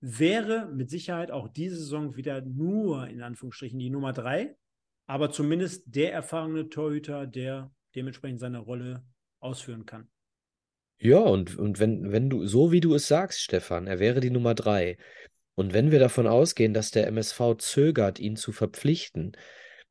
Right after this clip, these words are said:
Speaker 2: dann sucht man vielleicht jemanden, der nicht einfach nur Nummer drei ist, ne? Ähm, keine Ahnung, kann ich, kann ich ganz, auch ganz, ganz schwer,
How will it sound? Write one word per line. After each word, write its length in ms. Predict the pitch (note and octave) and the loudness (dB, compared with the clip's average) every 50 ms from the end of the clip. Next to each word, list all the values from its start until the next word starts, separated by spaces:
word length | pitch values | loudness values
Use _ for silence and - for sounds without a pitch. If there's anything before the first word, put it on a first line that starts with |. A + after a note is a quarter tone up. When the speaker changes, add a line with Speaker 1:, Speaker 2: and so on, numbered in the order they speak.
| _ - | _ 0
Speaker 2:
dann 160 | - G2 G2+ | 0 2 2
sucht 320 | G2 G2+ A#2+ D3+ C#3+ - - | 4 4 4 2 2 2 2
man 140 | A2+ G#2+ G#2 | 2 2 2
vielleicht 560 | - A2 G2 F#2 F#2 F#2+ G#2+ A2 - - - | 2 2 2 4 4 4 4 2 0 -2 -2
jemanden, 480 | G#2+ G2+ G#2 A2 A#2 - - A#2 A#2 A2+ | 0 2 2 2 2 0 -2 -4 -2 2
der 120 | A2+ A2 | 2 2
nicht 360 | A2 A2+ B2+ C3 - - - | 2 2 -2 -4 -6 -10 -8
einfach 400 | - F#2+ G2 F#2+ - G#2+ G2 - | -8 -8 -6 -6 -6 -6 -4 -2
nur 140 | G#2 G2 F#2+ | 0 0 2
Nummer 260 | F#2+ F2+ F2 F#2 F#2+ | 2 0 0 -2 -4
drei 280 | F#2 - - F#2 F#2 G2 - | -6 -6 -8 -6 -8 -6 -8
ist, 240 | - - - - _ _ _ _ _ | -10 -12 -14 -16 _ _ _ _ _
ne? 220 | - A2+ B2+ E3 F3 - - - - - - - - _ _ - | 0 2 2 2 0 -4 -18 -20 -20 -20 -20 -20 -20 _ _ 0
Ähm, 520 | G2 G2 G2+ G2+ G#2 G2+ G2+ G2+ A2 A2+ _ _ _ - - | 0 2 2 0 0 0 -2 -4 -6 -10 _ _ _ -10 0
keine 260 | - A#2+ B2 C#3 C3 | 2 4 6 6 6
Ahnung, 320 | C3+ B2 A#2 G2+ - - - - - | 4 4 4 4 2 -2 -10 -10 -2
kann 100 | - A#2 | 0 2
ich, 300 | A#2 A2 - - - - _ | 2 2 0 -4 -14 -14 _
kann 160 | - A#2 A2+ | -2 0 0
ich 340 | A2+ A2 - - - - _ | 0 -2 -4 -14 -18 -16 _
ganz, 260 | - A#2 A2+ A2+ - G2+ | -2 -2 -2 -2 0 2
auch 220 | G2 A2+ A#2 - | 2 2 2 4
ganz, 220 | - A#2+ B2 - | 0 0 0 0
ganz 200 | - A#2+ A2+ - | -4 -4 -2 -2
schwer, 380 | - - A#2 A2 A2 G#2+ A2 | -2 2 4 6 6 6 4